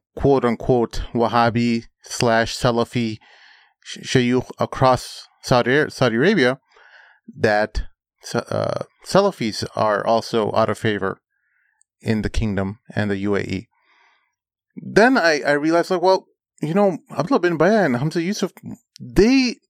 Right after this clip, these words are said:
may be working towards advancing towards a big prize, which is the Holy Land, the Makkah and Medina, the Haramain, you know, and maybe this is,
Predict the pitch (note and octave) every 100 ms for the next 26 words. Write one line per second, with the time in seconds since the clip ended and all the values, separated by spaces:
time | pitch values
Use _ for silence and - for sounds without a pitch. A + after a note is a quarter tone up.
0 | _ C3 D3 G#3 A3+ F#3 F3 F3+ F3 F3
1 | - _ _ _ _ _ _ - A#2+ C3
2 | D3 D3 D#3+ F#3 - A#2 G#2+ A2+ F3 -
3 | - _ _ _ _ A#2 A2+ A#2+ A2 G#2
4 | - A#2 C3 D3 _ _ _ _ _ _
5 | _ _ - G#2+ G2 G#2 G#2 - - C#3
6 | C3 F#2 F2+ - _ _ _ _ _ -
7 | A2+ G#2 F#2 - _ _ _ _ _ _
8 | _ _ _ _ _ _ A2+ A#2+ A#2+ G#2+
9 | - - A#2 G#2 - A2+ A2+ A#2 A2+ G2
10 | G#2 A#2+ G#2+ F#2 F#2 G2 A2 A2 A#2+ F2+
11 | - _ _ _ _ - - A2 A2 A#2+
12 | B2 B2 A2 - - - - _ A2+ B2
13 | G#3 F3+ C3 B2 B2+ _ _ _ - A#2+
14 | F3 - B2 A#2+ A#2+ -